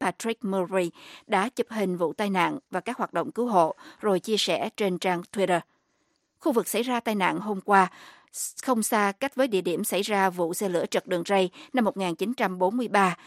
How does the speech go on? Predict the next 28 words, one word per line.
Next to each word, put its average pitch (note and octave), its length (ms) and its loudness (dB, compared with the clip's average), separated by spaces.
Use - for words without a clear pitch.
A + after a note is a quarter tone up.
khiến B3+ 340 0
bảy F3 180 -2
mươi A3 120 -4
chín A3+ 300 0
người F#3 160 2
thiệt - 180 -8
mạng. F3+ 240 4
Chuyến C#4+ 140 2
xe C4 160 0
đó G3+ 300 0
cũng G3 160 -4
đi G3+ 180 4
từ F#3 180 -2
Washington F#3 560 0
tới F#3 200 -2
New F#3+ 260 2
York. F#3+ 120 2
Amtrak B3+ 520 2
là G3+ 100 4
dịch F3+ 240 0
vụ F3 320 0
đường F3+ 260 0
sắt - 220 0
chuyên G#3 180 0
chở - 180 -2
hành G#3+ 220 -2
khách - 220 -6
quốc B3+ 140 -2